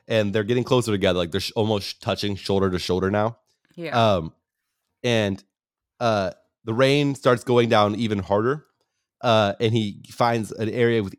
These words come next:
Speaker 1: even fancier hou-, fancier houses. Um, and he just, he's going. Radar starts coughing again, which is sad, and he, he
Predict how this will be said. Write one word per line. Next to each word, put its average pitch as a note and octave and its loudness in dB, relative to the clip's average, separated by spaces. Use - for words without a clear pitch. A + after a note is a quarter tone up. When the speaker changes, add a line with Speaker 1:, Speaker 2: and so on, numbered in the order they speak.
Speaker 1:
even F#3 0
fancier G#2 -2
hou-, G2 -6
fancier G2+ -2
houses. E2+ -6
Um, F#2 -2
and A2+ -2
he G#2+ -6
just, B2+ -10
he's A#2 -4
going. B2+ 4
Radar C3 4
starts B2 0
coughing A2 2
again, G#2 0
which G2 -4
is F#2 -10
sad, F#2+ 0
and F#2 -8
he, G2 -4
he F#2+ -4